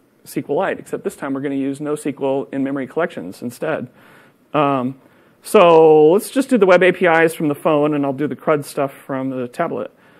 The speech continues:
Uh, so let's just walk through downloading products. So I'm gonna call into that web A P I client that I built, uh, and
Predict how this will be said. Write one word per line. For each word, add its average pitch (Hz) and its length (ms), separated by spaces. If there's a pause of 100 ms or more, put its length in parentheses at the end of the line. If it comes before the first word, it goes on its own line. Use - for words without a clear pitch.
(260)
Uh, 131 360
so 151 500
let's 156 100
just 170 160
walk 170 240
through 165 100
downloading 151 520
products. 127 640 (760)
So 131 640 (960)
I'm 143 80
gonna 147 160
call 165 280
into 175 200
that 165 260 (1300)
web 170 280
A 185 100
P 170 160
I 156 200
client 165 560
that 151 100
I 135 80
built, 135 480 (500)
uh, 143 380
and 151 420